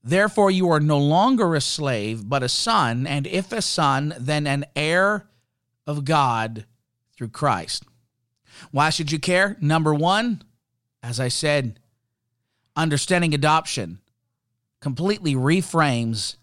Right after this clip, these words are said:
how you see yourself. Number two, here's why you should care and how it impacts your life as a leader.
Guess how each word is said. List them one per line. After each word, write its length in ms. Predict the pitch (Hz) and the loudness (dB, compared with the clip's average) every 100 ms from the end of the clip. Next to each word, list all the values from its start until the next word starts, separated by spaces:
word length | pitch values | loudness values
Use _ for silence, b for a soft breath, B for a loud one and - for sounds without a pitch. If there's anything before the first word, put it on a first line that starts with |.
| _ _ _ | _ _ _
how 180 | - 147 | -4 0
you 280 | 131 131 151 | 0 2 2
see 220 | - 156 | 0 0
yourself. 600 | 131 123 - 117 82 - _ _ _ _ _ _ _ _ _ _ - | 0 0 -2 -4 -4 -12 _ _ _ _ _ _ _ _ _ _ -2
Number 340 | 156 180 180 160 | 2 4 4 2
two, 460 | - 175 131 98 b b b b | 2 2 2 -2 b b b b
here's 260 | - 143 131 | -6 -2 2
why 180 | 139 131 | 2 4
you 160 | 123 | 2
should 220 | 123 131 110 | -2 -4 -4
care 320 | 143 123 107 | -2 -2 -2
and 120 | 113 | -2
how 180 | 110 135 | 0 0
it 80 | 139 | 0
impacts 480 | 143 143 131 - | -2 -2 -2 -2
your 140 | 147 127 | -4 0
life 360 | 127 139 160 - | 2 0 0 -2
as 220 | 147 135 | -2 0
a 60 | 139 | 0
leader. 380 | 127 113 95 | 0 0 -4